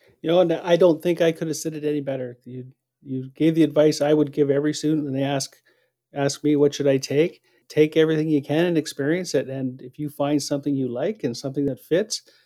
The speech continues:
that's a big win, especially in high school if a student doesn't know what they want to do or they're looking for some sort of direction.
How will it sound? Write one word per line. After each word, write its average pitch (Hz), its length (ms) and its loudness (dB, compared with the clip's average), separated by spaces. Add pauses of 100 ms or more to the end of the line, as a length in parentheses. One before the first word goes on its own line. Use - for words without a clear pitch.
(280)
that's 165 180 2
a 160 40 2
big 139 200 4
win, 131 300 -4 (300)
especially 147 360 -2
in 135 60 -2
high 160 180 0
school 143 360 2
if 123 120 -14
a 123 60 -12
student 123 420 -6
doesn't 147 360 2
know 127 120 -8
what - 160 -14
they 117 60 -18
want 107 200 -18
to 101 60 -20
do 147 260 -10
or 123 320 -8 (420)
they're 131 120 2
looking 139 280 0
for 123 240 -4
some 127 240 -8
sort 131 160 -8
of 120 60 -8
direction. 123 400 -8